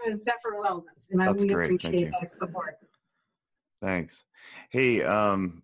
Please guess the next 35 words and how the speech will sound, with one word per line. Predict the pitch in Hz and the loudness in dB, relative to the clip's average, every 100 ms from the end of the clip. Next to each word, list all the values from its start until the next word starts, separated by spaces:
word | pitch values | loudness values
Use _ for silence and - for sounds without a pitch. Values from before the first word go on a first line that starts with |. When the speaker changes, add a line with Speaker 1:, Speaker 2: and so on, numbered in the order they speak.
| - | -2
Speaker 2:
I | |
wanna | 110 127 | 0 2
be | 131 | 2
mindful | 107 101 104 - 101 | 2 2 0 -2 -2
of | 92 | 0
your | 92 | -2
time | 90 92 90 87 87 85 - | -2 0 0 2 0 -2 -4
and, | - 85 82 82 80 | -4 -4 -2 -2 -2
um, | 80 78 78 76 73 71 _ _ _ _ _ | -2 0 -2 -4 -6 -12 _ _ _ _ _
you | 80 | -6
know, | 78 71 71 - | -4 -4 -8 -8
and, | 85 82 | -6 -6
and | - 82 | -6 -4
let | 87 90 - | -4 -4 -4
you, | 85 78 - | -4 -6 -10
let | 90 - | -10 -6
you | |
get | 82 82 | -2 -2
a, | 76 - - | -4 -10 -8
about | - 87 67 | -2 -2 -2
your | 78 | -4
day | 73 87 85 80 73 - | -2 0 0 0 -4 -8
or | 80 76 | -4 -4
your | 73 67 - | -6 -10 -12
evening | 76 80 78 73 | -10 -8 -6 -8
now | 71 73 | -6 -6
that | 73 | -8
it's | 69 - | -10 -14
ten | - 71 | -8 -8
o'clock | 69 76 76 - | -8 -8 -8 -8
your | 73 | -10
time. | - 76 71 - - - - - _ | -8 -10 -10 -14 -20 -20 -20 -20 _
But, | 90 87 - | -2 -2 0
um, | 85 80 76 73 71 _ - | 0 0 -2 -6 -10 _ -6
I, | 98 | -2